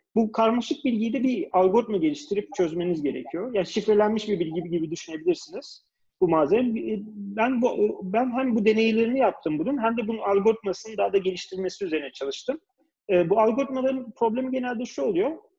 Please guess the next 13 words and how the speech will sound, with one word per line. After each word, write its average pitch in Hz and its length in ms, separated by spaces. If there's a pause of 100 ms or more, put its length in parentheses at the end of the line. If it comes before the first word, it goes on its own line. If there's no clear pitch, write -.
(220)
Mesela, 220 560
e, 214 200 (640)
şey, - 380
e, 180 180
size 269 360
çok - 280
fazla, 226 540
e, 202 220
sonuç 208 400
verebiliyor. 180 480
Mesela 196 340
bir 302 40
sürü, 233 340